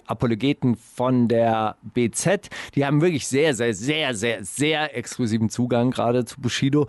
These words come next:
Und die haben wohl geplaudert, diese Insider haben wohl geplaudert, dass Animus der neue Co-Writer oder, oder Sidekick von C C N vier ist.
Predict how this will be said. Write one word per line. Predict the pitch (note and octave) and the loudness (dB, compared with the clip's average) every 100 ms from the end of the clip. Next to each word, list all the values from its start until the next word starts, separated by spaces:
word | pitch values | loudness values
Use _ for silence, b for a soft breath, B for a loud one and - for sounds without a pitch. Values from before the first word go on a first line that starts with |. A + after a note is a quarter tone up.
| B B | B B
Und | C3 B2 - | -2 -2 2
die | F#3 A3 | 4 4
haben | E3+ D#3 D#3+ F#3 D#3 A#2+ - | 2 0 2 2 0 -4 -6
wohl | C3+ C#3+ D#3+ | 0 4 4
geplaudert, | D3+ B2 B2+ B2+ C#3+ D3 C#3+ - B B - | 2 0 0 2 2 2 0 -2 B B 0
diese | D3 C#3 | 2 4
Insider | C#3+ C3+ C#3 B2+ B2+ A2+ | 2 4 0 2 2 2
haben | A#2 | 2
wohl | A2+ A2+ | 2 2
geplaudert, | A2 G#2+ G#2+ A2 | 0 0 2 2
dass | G2+ - | 2 -2
Animus | G2 C#3+ C#3 A#2+ | -2 0 2 0
der | - A#2 | 0 2
neue | A2 A2 A2 A2 A2 | 2 2 2 0 -2
Co-Writer | - A#2 A#2 A2 A2 G#2 G2+ G#2 G2+ | -4 0 2 2 2 2 0 0 0
oder, | G#2+ G#2 G2+ G#2 G2 E2+ _ _ _ - | 0 2 2 2 0 -4 _ _ _ -4
oder | G#2+ A2 G#2+ G#2 G#2 | 0 2 2 0 -2
Sidekick | A#2 B2 C#3+ D3 - C3+ B2+ A2 | -4 -2 -2 -2 -2 0 0 -2
von | - - A2 A2 A#2 | -14 -4 0 4 2
C | - A2+ | 2 -2
C | A2+ | 0
N | G#2+ A2 | 0 0
vier | - B2 A#2 | 0 0 0
ist. | E2 F2 - | 0 -6 -10